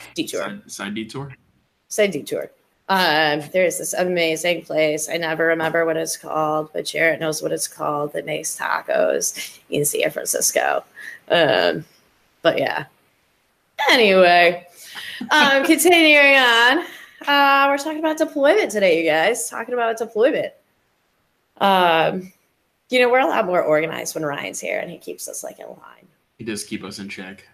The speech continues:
Speaker 1: He does. Um, so, deploying. So,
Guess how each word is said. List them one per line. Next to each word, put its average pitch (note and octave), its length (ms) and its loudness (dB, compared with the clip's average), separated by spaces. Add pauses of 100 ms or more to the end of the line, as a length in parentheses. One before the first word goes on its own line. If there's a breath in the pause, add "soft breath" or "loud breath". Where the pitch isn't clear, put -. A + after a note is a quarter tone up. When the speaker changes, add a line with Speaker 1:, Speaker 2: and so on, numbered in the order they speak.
(500)
Speaker 1:
He G3+ 80 -8
does. C#3+ 680 -6 (160)
Um, F3+ 720 0
so, - 640 -6 (280)
deploying. E2 760 -8 (800)
So, D4+ 200 4